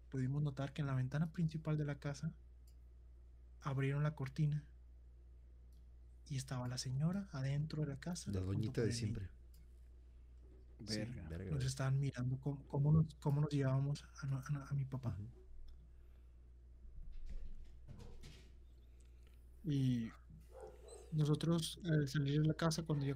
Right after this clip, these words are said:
Speaker 1: lo perdemos totalmente, nosotros, nosotros platicamos con los vecinos. Y nos dicen los vecinos que el niño que se escuchaba en la noche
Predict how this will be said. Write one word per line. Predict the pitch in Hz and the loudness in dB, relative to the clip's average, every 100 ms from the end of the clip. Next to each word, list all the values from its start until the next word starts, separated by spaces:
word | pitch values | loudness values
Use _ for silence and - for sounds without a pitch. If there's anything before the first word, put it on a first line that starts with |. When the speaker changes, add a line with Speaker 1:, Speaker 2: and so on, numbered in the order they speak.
| - | 0
Speaker 1:
lo | 156 | 2
perdemos | 151 143 147 | 4 4 2
totalmente, | - 147 143 143 135 143 - - - - - - - - - - - - - - - - - - - - - | 0 2 4 4 2 -4 -6 -14 -20 -20 -20 -20 -20 -18 -16 -16 -16 -14 -16 -16 -18 -18 -18 -18 -18 -10 2
nosotros, | 151 147 151 165 | 4 4 4 4
nosotros | 180 151 156 160 | 6 4 4 2
platicamos | 156 165 156 151 147 151 | 2 0 2 4 4 4
con | 165 | 6
los | 147 | 6
vecinos. | 135 135 160 147 - - - - - - - - - - - - - - - - - - - - | 6 2 2 0 -2 -10 -14 -20 -20 -20 -20 -20 -20 -20 -20 -18 -18 -18 -18 -18 -18 -20 -10 0
Y | 151 | 2
nos | 139 | 4
dicen | 135 139 160 | 4 4 6
los | 151 | 6
vecinos | 143 139 143 139 131 | 6 2 2 2 0
que | - 139 127 117 - - - - - - - - | 0 0 0 -2 -6 -14 -18 -18 -18 -18 -18 -4
el | 175 143 135 131 131 131 | 4 4 6 4 4 6
niño | 165 185 165 156 | 8 8 8 6
que | 160 | 4
se | 156 | -2
escuchaba | - 143 156 | -2 2 6
en | 160 | 8
la | |
noche | 156 156 - 139 | 8 6 4 -4